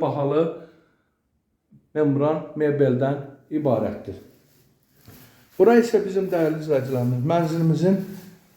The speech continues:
sanuzelidir. Gördüyünüz kimi, burada sanitar qovşağı, sanuzel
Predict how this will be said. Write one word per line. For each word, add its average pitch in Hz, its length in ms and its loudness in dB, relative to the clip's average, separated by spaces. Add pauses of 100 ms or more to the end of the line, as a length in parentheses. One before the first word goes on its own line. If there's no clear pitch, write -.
(460)
sanuzelidir. 170 1000 2
Gördüyünüz 175 420 2 (100)
kimi, 147 220 2 (100)
burada 156 220 -2
sanitar 147 520 0
qovşağı, 131 400 0
sanuzel 135 600 -2